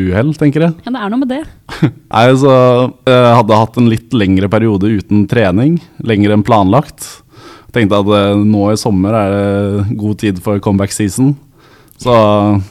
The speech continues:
Speaker 1: Kenneth Mørkved, eh, i fjerde klasse inviterte meg med på gymmen. Tenkte, «Da må jeg ta det skikkelig med ro og få i gang kroppen igjen.»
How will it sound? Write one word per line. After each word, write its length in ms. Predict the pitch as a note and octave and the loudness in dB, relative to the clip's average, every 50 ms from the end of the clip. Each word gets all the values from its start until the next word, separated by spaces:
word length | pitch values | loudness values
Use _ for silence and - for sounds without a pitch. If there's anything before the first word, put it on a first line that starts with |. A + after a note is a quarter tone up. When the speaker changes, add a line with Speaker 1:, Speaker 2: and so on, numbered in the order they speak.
| - - A#2 | -16 -18 -8
Speaker 1:
Kenneth 320 | - A#2+ G#2+ G2+ G#2 G#2+ A2+ | -4 0 0 2 2 2 4
Mørkved, 500 | A#2+ A#2 G2 F#2 - - A2+ G#2+ G#2+ A2 | 2 2 2 0 -2 -2 0 0 0 2
eh, 520 | A#2 A#2 A#2 A#2 A2+ A2+ A2+ A2+ F#2+ A2 A2 | 2 0 2 2 2 2 0 0 -2 -2 -4
i 40 | |
fjerde 300 | G#2 - A#2 G2 F#2 F#2 | -2 0 0 0 0 -2
klasse 400 | F2+ F#2 F2+ F2 - - A#2+ B2 B2 | -4 -6 -6 -6 -4 -4 -2 -2 0
inviterte 440 | A#2 A2 A2 G2+ G#2 G#2 F#2 - G2+ | -2 -2 -2 -2 -2 -4 -4 -2 -2
meg 400 | G#2 G2 F#2+ F#2+ F#2+ G2 G2 G2 - _ _ _ _ _ _ _ | -2 -2 0 -2 -2 -2 -4 -4 -6 _ _ _ _ _ _ _
med 320 | - G#2+ G#2+ G2+ G2+ F#2+ - | -4 -2 0 0 0 -2 -2
på 380 | G#2+ G#2 G2+ G2 G2 G2 G2+ G#2 | -2 -2 0 0 0 0 -2 -2
gymmen. 380 | G2+ G#2 G2+ A2 C3+ F3+ G#3 - - _ _ _ _ _ _ _ _ _ _ _ _ - | 0 0 2 2 2 2 0 -2 -6 _ _ _ _ _ _ _ _ _ _ _ _ -12
Tenkte, 380 | - F#2+ F#2+ - - E2 F2 F2+ F2 | -10 -8 -8 -8 -6 -6 -6 -6 -4
«Da 220 | F#2 F2+ F2+ F#2 F#2+ G2 G#2 G#2 G#2 G#2 F#2+ F2 - _ _ | -4 -2 -2 -2 -2 0 0 0 -2 -2 -4 -8 -12 _ _
må 180 | - - G#2+ G#2 G#2 | -8 -4 -2 0 0
jeg 120 | A2 A2 | 0 -2
ta 180 | - - F#2+ F#2 | -2 -2 -2 0
det 320 | F2+ G2+ A2 A2 A#2 A#2 | 0 0 0 0 0 -2
skikkelig 320 | - - A2+ - - G#2 G2+ | -4 -6 -8 -8 -8 -4 -2
med 140 | A2 A#2 A2 | -2 -2 0
ro 240 | G#2+ A#2 B2+ C3+ C#3 | -2 -2 0 0 0
og 380 | B2+ B2+ B2 A#2 A#2 A#2 A2 - _ _ _ _ _ _ _ _ - - _ _ _ _ | 0 0 0 0 -2 -4 -6 -8 _ _ _ _ _ _ _ _ -20 -20 _ _ _ _
få 240 | - - B2 G#2 F#2+ | -4 0 0 0 2
i 40 | |
gang 140 | G2 G2+ G#2 | 2 0 0
kroppen 320 | G2+ A#2 G2 - - G#2 G#2+ | 0 -2 -4 -2 -2 -2 0
igjen.» 260 | B2 D3+ F3+ G3 | 0 0 -2 -2